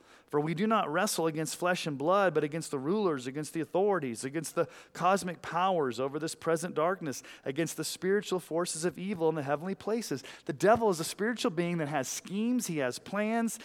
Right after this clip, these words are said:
And then Peter says in First Peter five, eight, nine, "Be sober-minded, be watchful. Your adversary, the devil, prowls around like a roaring lion seeking someone to devour." So we need to understand the reality of what Jesus is saying here about Satan.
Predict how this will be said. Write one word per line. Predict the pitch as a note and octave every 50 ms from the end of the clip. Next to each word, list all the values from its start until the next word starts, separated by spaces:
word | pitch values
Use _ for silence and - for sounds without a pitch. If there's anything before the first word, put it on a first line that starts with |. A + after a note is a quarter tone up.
| - - -
And | - E3+ E3+
then | F3+ F#3+ F3+ - - -
Peter | - - A3 B3 A#3+ A#3+
says | G3+ - - G#3 G#3+ A3 F#3
in | F#3 E3
First | - - G#3+ G#3 - -
Peter | - A3 A3 G#3+ G#3 F#3+ - - -
five, | - G3 F#3+ G3+ G#3+ F#3+
eight, | G3+ G3+ F#3+
nine, | F3+ F#3 F#3 G3 G#3+ G3+
"Be | F3 E3+
sober-minded, | - - - G#3 G#3+ G#3 A3 G#3+ G3+ G3+ G#3 G#3+ G#3+ F#3
be | D#3+ D#3
watchful. | C#3+ D3+ E3+ F3 G3 G#3 - - - G#3+ G3+
Your | F3+ D3+ C#3 C3+
adversary, | D3 D3+ E3 G3 G3 F#3+ G#3 - - - G3+ G3 G3+ F#3
the | D3+ C#3
devil, | B2+ - E3+ G3+ G#3 F#3 D#3+ E3 D#3+ D#3+ - - - -
prowls | - - F#3 F3+ F#3 F#3 G3+ G3 E3+
around | G3 F3+ E3+ E3 D#3+ D#3+ D#3+ D#3
like | D3 C#3+ C#3
a | C3+ B2+
roaring | A#2+ A#2+ C3+ D3+ E3 E3+ F3 F3+ F3+ F3
lion | D#3+ C#3 D3 D3 D3 D3 C#3+ C3 A#2 A2 A2 G#2+ A2 - - - -
seeking | - - D#3 D3 C3+ - C#3 C3+ B2
someone | - - C#3 C3+ C3 C3 C3 C3+ B2+ A#2+
to | - - A#2 G#2+
devour." | A2 G#2+ G2+ G#2+ - - - - - - - _ _ _ _ _ _ _ _ _ _ _ _ _ _ _ _ _ _ _ _ _ _ _ _ _ _ _ _ _ _ _ _ _ - - - -
So | - - E3 D3+
we | D#3 F3+
need | G#3+ B3 A#3+
to | B3 G#3+
understand | G#3+ G3 F3+ - - G3 F#3 F3
the | D#3+
reality | D3+ C#3+ C#3+ D3 D3+ D#3+ E3 D#3+ - D#3 D3+
of | C3+ A#2+ A#2
what | C3+ D#3 D3+ C#3
Jesus | A#2+ C#3+ E3 D#3+ D3 D3+
is | C#3 -
saying | - - D#3+ D#3+ D3+ C#3+
here | C#3 C3+
about | B2 C3 A#2+ A#2 -
Satan. | - - D#3+ C#3+ C3 A#2